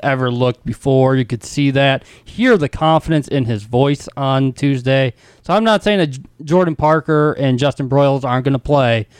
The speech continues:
but if Lincoln Riley finally feels comfortable enough to let Robert and Khalil into the room again, that's usually a pretty good sign.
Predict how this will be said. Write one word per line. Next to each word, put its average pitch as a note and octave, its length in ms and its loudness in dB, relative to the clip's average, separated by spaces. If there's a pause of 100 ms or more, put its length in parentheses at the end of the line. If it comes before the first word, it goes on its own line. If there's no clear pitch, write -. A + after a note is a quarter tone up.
(400)
but D#3+ 160 2
if - 380 -2 (320)
Lincoln G3 320 0
Riley E3 300 4
finally E3+ 420 0
feels F#3 240 0
comfortable E3+ 400 -2
enough F#3 300 0
to B2+ 100 -6
let C#3 220 0
Robert D#3 600 0
and C#3+ 180 0
Khalil D#3 360 2
into D3+ 360 0
the C#3+ 100 0
room D#3+ 300 2
again, A3 340 0 (380)
that's C3+ 180 -4
usually D#3 640 2
a C3+ 140 -4
pretty C3+ 340 -2
good C3+ 160 -4
sign. - 240 -16